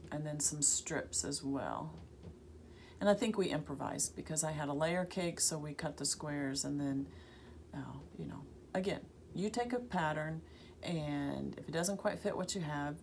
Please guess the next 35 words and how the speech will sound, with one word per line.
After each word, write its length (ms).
you 160
can 160
make 200
it 60
work. 400
You 160
can 160
do 120
it. 160
Um, 500
so 140
Villa 280
Rosa 360
Designs, 600
we 80
use 140
this 140
pattern. 440
And 100
again, 320
the 80
colorway, 640
this 260
one 220
is 300
browns, 640
oranges, 600
blues, 680
turquoise, 640
and 340
we 140
made 220
it 200
total 360
pastel, 640